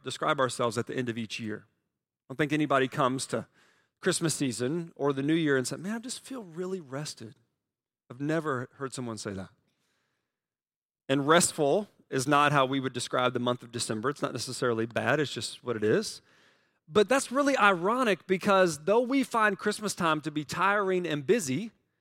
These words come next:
the meaning and message of Christmas is about rest. It's about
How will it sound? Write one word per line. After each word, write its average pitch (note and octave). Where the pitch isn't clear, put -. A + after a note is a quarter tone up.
the C#3+
meaning A3
and E3+
message A#3
of G3
Christmas -
is E3+
about F#3
rest. F3+
It's -
about G#3